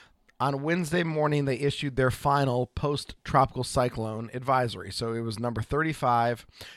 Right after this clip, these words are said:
This one was actually issued from the Weather Prediction Center in College Park, Maryland. So National Hurricane Center had handed it off once it became post-tropical because they didn't need to worry about it.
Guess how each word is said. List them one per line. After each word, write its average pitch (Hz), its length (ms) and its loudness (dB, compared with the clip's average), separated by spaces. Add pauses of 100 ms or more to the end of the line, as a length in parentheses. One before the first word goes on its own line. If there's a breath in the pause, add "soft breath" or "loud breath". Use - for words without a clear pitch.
This 131 180 -4
one 139 80 -2
was 127 140 -2
actually 127 340 0
issued 127 320 -2
from 113 200 -4
the 104 100 -4
Weather 123 280 0
Prediction 123 440 -6
Center 117 340 -6
in 110 60 -6
College 113 340 -6
Park, 120 240 -8
Maryland. 104 440 -10 (260 loud breath)
So - 100 -6
National 127 380 0
Hurricane 127 340 -2
Center 117 220 -4
had 113 220 -2
handed 113 300 -6
it 110 80 -6
off 107 280 -6
once 117 180 -8
it 123 40 -12
became 110 360 -6
post-tropical 101 720 -6
because 107 400 -6 (460 loud breath)
they 101 100 -6
didn't 101 220 -8
need 104 160 -6
to 113 100 2
worry 135 240 2
about 92 220 -2
it. 85 100 -8